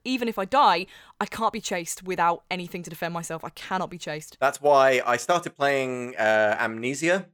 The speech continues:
Speaker 2: many, many years ago.
Speaker 1: Ah,
Speaker 2: And I have a
Speaker 1: yeah.
Speaker 2: save game where my character has been locked in a cupboard for the past seven years.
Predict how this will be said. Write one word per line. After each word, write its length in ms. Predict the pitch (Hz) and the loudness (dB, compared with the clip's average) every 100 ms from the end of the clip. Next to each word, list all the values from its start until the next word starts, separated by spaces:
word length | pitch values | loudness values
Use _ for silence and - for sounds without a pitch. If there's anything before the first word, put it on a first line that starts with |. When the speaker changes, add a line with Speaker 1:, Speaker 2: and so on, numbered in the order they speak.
| - | -6
Speaker 2:
many, 220 | 120 123 | -4 0
many 220 | 120 120 | 0 0
years 220 | 120 123 | 2 0
ago. 320 | 127 127 127 123 _ - | 4 4 4 2 _ -8
Speaker 1:
Ah, 420 | 185 196 220 220 | -4 0 2 2
Speaker 2:
And 100 | 208 | 2
I 80 | 226 | 4
have 140 | 240 | 4
a 40 | 226 | 4
Speaker 1:
yeah. 80 | 185 | 4
Speaker 2:
save 220 | 147 127 | 2 4
game 280 | 123 123 117 | 2 2 0
where 120 | 107 | -4
my 120 | 101 | -4
character 640 | - 156 147 - 120 120 - | -2 0 0 0 -2 -2 -4
has 180 | 110 104 | -8 -4
been 160 | 107 | -4
locked 260 | 117 123 - | -2 -4 -4
in 80 | 127 | -8
a 40 | |
cupboard 420 | - 127 107 98 | -2 -2 0 -4
for 120 | - | -6
the 80 | 98 | -12
past 500 | - 117 101 95 - | -8 0 0 0 -6
seven 220 | - - - - | -2 0 0 -4
years. 720 | - 539 554 - - - | -6 -8 -12 -14 -6 4